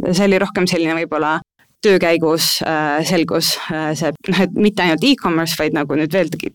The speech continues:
täpsemaks, et, et premium e-commerce. Ja kui need intervjuud said tehtud, äh, siis sealt edasi tuli muidugi juba valideerimine, äh, eri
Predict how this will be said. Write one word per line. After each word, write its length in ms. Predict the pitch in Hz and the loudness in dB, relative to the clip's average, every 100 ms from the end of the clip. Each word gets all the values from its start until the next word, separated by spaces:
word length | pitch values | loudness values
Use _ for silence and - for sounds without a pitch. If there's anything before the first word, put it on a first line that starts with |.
| _ | _
täpsemaks, 540 | 175 175 - 151 151 - | -4 -2 0 0 -2 -4
et, 320 | 147 - - | -6 -6 -4
et 320 | - - 156 | -2 -4 -2
premium 320 | 202 156 139 117 | 0 2 0 -2
e-commerce. 560 | 151 - - 185 - - _ _ _ _ _ _ 196 | -4 -6 -6 -6 -10 -16 _ _ _ _ _ _ -2
Ja 80 | 185 | 2
kui 120 | 202 | 4
need 160 | 202 226 | 4 6
intervjuud 480 | 254 226 196 196 - | 6 4 4 2 0
said 180 | 190 302 | -2 0
tehtud, 360 | 330 214 196 208 - - | 0 0 0 -2 -6 -6
äh, 240 | 185 180 180 | -2 0 0
siis 240 | - 180 | 0 0
sealt 180 | 202 190 | 0 2
edasi 320 | 202 190 185 | 2 2 0
tuli 200 | 180 185 | 0 2
muidugi 340 | 185 180 180 170 | 2 0 -2 -4
juba 220 | 170 170 170 170 - | -2 0 2 2 2
valideerimine, 880 | 180 175 175 202 185 165 160 160 165 165 - | 2 2 2 2 2 2 2 0 -2 -4 -10
äh, 260 | - 170 160 165 | -6 -4 0 0
eri 160 | 175 | 2